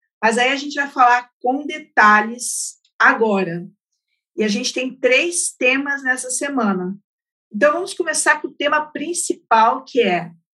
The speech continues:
alerta na saúde e no cotidiano.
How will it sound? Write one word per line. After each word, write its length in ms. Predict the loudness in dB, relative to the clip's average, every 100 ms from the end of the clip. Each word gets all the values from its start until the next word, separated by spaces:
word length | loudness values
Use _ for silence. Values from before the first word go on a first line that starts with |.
| _
alerta 1000 | 4 4 4 2 0 -2 -2 -2 -2 -8 -16 _ _ _
na 200 | -2 0
saúde 960 | 0 -2 0 0 -2 -8 -10 -12 -14 -20 -14
e 120 | -8
no 260 | -4 -4 -4
cotidiano. 960 | -6 -6 -10 -6 -2 -2 -2 -8 -10